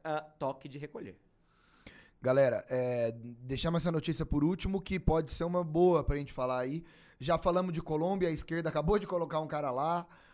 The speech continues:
Speaker 2: O Equador tá nessa situação. Estamos numa guinada à esquerda na América Latina como um todo, tá?
Speaker 1: Uhum.
Speaker 2: A gente tem, tem tido muito essas trocas de governo. É, e o que que tá acontecendo?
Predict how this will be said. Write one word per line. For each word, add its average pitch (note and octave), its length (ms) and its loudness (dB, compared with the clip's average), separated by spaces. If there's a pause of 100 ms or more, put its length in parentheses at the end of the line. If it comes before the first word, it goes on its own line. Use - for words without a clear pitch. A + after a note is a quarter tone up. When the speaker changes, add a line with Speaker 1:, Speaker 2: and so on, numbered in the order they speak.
(180)
Speaker 2:
O E3 200 0
Equador E3+ 640 -4 (380)
tá D3 120 -6
nessa D3 280 -8
situação. E3+ 440 -4
Estamos G3+ 440 -2
numa E3 200 -2
guinada D3+ 580 -2
à D3 220 2
esquerda D3 640 -6
na C3 220 -6
América C3+ 380 -4
Latina B2+ 500 -4
como D3 220 -4
um B2+ 80 -6
todo, D#3 300 0
tá? D#3 200 0
Speaker 1:
Uhum. A2+ 140 -10 (260)
Speaker 2:
A D3 120 0
gente D#3 280 -8
tem, E3+ 320 -4
tem D#3 240 -4
tido F3 260 -4
muito F3+ 280 -2
essas D3+ 260 -8
trocas D#3 480 -2
de C3 80 -4
governo. C3+ 540 0 (520)
É, D3 460 6
e D#3 100 0
o D#3 40 0
que F#3 120 -8
que D#3+ 60 -12
tá G3 100 2
acontecendo? D#3+ 680 -4